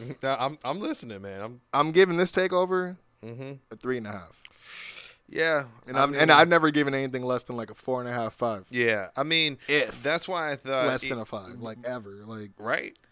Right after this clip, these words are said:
Speaker 1: Uh, and that's why when you had clarified that it was a double entendre, the tweet by Randy, I thought it was just flat out, "Oh, yeah, here's a knee slapper." Like, I thought he was just laughing and being a dick because he's naturally that,
Speaker 2: It was that
Speaker 1: you
Speaker 2: too.
Speaker 1: know, you
Speaker 2: Yeah.
Speaker 1: know, yeah, no,
Speaker 2: <laughs> Yeah.
Speaker 1: definitely. I just didn't know it was layered, but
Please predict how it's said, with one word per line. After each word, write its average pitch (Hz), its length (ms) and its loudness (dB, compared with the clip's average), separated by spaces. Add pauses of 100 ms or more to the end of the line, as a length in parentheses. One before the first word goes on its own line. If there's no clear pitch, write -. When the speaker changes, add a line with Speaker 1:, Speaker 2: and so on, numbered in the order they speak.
(420)
Speaker 1:
Uh, 127 120 -14
and 135 160 -12
that's 151 200 -4
why 165 160 -2
when 143 160 -8
you 131 140 -4
had 117 160 -4
clarified 117 600 -4
that 104 140 -6
it 110 100 -8
was 113 240 -4
a 107 40 -6
double 101 280 -6
entendre, 98 520 -10
the 85 120 -18
tweet 110 340 -16
by 92 140 -8
Randy, 92 420 -12 (100)
I 113 260 -8
thought 98 300 -8
it 104 140 -10
was 98 160 -12
just - 300 -14
flat 101 200 -4
out, 98 220 -4
"Oh, 180 160 -2
yeah, 160 200 -6
here's 135 200 -6
a 104 60 -14
knee 143 160 -10
slapper." 98 400 -10
Like, 101 240 -8 (420)
I 123 80 -4
thought 190 160 -2
he 180 80 0
was 165 100 -6
just 143 140 -8
laughing 143 380 0
and 123 120 -8
being 127 220 -6
a 110 80 -6
dick 135 380 -6
because 117 340 -8
he's 117 220 -12
naturally 110 560 -8
that, 110 380 -2
Speaker 2:
It - 60 2
was 320 160 2
that 135 160 4
Speaker 1:
you 120 60 0
Speaker 2:
too. 117 80 -2
Speaker 1:
know, 113 240 -4
you 131 100 -4
Speaker 2:
Yeah. 123 60 2
Speaker 1:
know, 123 180 -4
yeah, 135 140 4
no, 135 120 0
Speaker 2:
<laughs> - 20 4
Yeah. 151 80 2
Speaker 1:
definitely. 135 400 2
I 107 160 -2
just 127 160 -10
didn't 127 140 -4
know 117 120 -2
it 107 40 -6
was 95 140 -12
layered, 117 360 -2
but 101 160 -6